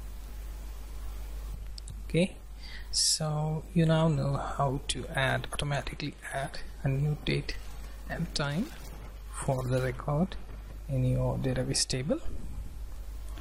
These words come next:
So this is how you can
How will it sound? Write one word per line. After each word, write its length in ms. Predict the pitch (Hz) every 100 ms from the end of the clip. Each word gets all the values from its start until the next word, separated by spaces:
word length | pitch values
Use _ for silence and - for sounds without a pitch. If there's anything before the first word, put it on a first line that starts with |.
| - - - - - -
So 560 | - - 127 127 123 139
this 160 | 131
is 180 | 156 - - -
how 280 | 135 139 135 160
you 120 | 143
can 440 | - 143 139 143